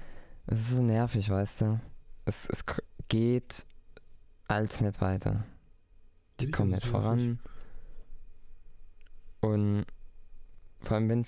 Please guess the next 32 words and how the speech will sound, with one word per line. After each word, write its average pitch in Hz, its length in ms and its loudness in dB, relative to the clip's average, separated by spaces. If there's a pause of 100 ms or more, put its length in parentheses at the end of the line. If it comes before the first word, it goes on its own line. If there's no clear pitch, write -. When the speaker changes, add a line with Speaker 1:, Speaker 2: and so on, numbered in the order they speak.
(120)
Speaker 1:
wenn 117 200 2
jetzt, - 360 -2 (280)
wenn 113 140 6
jetzt 123 220 2
wieder 120 420 4 (680)
in 107 140 6
Richtung, 107 720 4 (960)
wir 107 120 4
machen 107 260 4
alles 107 260 4
Mögliche 107 340 2
zugeht, 113 760 0 (680)
dann 95 460 4
bist - 220 2
du 107 40 4
da 104 120 4
auch 117 160 2
wieder 98 220 4
am, 92 340 4
am 95 180 4
Warten 98 480 2
und 92 500 2 (1300)
es - 100 -4
passiert - 320 2
alles 98 260 4
weiter 98 260 6
nichts, 98 260 4
dein 95 160 4
Internet 95 380 4
ist - 120 -2
schlecht, - 520 0
dann 139 280 4